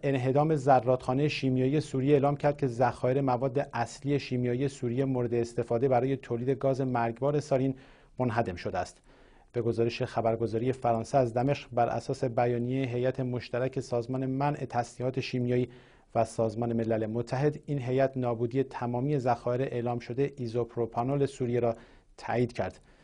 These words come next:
در این بیانیه آمده است اکنون هفت و دو دهم درصد از مواد تسلیحات شیمیایی سوریه در داخل این کشور باقی مانده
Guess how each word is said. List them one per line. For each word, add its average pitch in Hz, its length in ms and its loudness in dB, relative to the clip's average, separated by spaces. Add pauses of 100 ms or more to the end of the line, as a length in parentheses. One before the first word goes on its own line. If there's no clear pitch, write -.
(260)
در 104 140 2
این 113 180 -4
بیانیه 113 360 2
آمده 123 220 4
است - 280 4
اکنون 135 420 -2
هفت 135 340 -2
و 135 40 0
دو 143 140 2
دهم 123 320 2
درصد 117 360 0
از 113 180 -2
مواد 120 420 0
تسلیحات 127 580 -4
شیمیایی 135 500 -2
سوریه 123 320 -2
در 113 180 0
داخل 117 360 -2
این 135 120 0
کشور 123 360 0
باقی 120 300 0
مانده 143 360 2